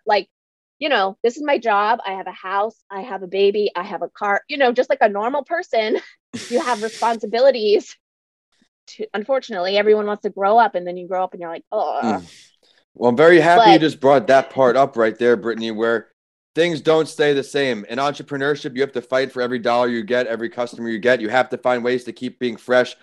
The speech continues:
Speaker 2: Nothing stays the same forever. You have to keep evolving. We were talking before the show about social media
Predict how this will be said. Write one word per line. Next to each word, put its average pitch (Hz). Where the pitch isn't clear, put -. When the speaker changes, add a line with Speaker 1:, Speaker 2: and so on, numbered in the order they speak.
Speaker 2:
Nothing 127
stays 120
the 110
same 120
forever. 113
You 107
have 113
to 113
keep 113
evolving. 117
We 110
were 117
talking 120
before 113
the 113
show 120
about 113
social 113
media 113